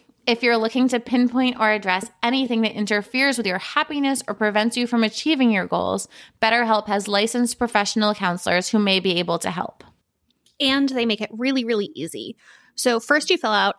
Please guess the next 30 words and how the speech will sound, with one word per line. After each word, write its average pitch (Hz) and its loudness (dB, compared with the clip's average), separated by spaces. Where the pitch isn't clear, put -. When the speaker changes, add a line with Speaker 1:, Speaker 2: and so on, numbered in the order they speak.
Speaker 2:
a 214 2
simple 254 2
online 214 0
questionnaire 208 -2
that 196 -2
assesses 202 -2
your 240 0
needs, 185 -6
and 226 0
they 220 0
ask 196 -2
you 208 0
about 185 -2
your 196 -4
age, 302 0
your 196 -6
relationship 220 0
status, 202 0
and 214 -8
your 196 -4
past - -2
experience 196 -6
with 202 -12
therapy 196 -6
and 208 -4
what 190 0
you're 226 0
looking 208 -4
to 214 -2
address. 190 -2